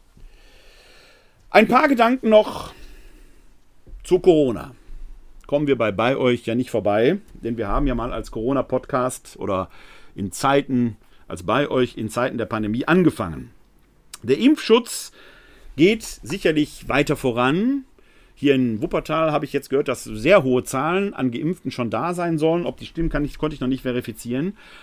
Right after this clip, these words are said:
Aber auch hier muss man immer wieder deutlich machen, geimpft zu sein, heißt eben nicht immun zu sein.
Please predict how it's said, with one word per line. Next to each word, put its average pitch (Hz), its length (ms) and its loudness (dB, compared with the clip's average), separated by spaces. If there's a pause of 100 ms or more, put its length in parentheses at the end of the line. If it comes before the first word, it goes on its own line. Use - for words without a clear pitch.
Aber 160 200 2
auch - 80 -2
hier 233 300 0
muss 202 220 -2
man 185 120 -4
immer 196 200 -4
wieder 160 180 -2
deutlich 175 360 -2
machen, 165 260 -2
geimpft 208 540 -4
zu 160 240 -6
sein, 131 760 0 (480)
heißt 226 420 0
eben 160 420 0
nicht 233 340 -4
immun 214 640 0
zu 123 240 -4
sein. 90 640 -6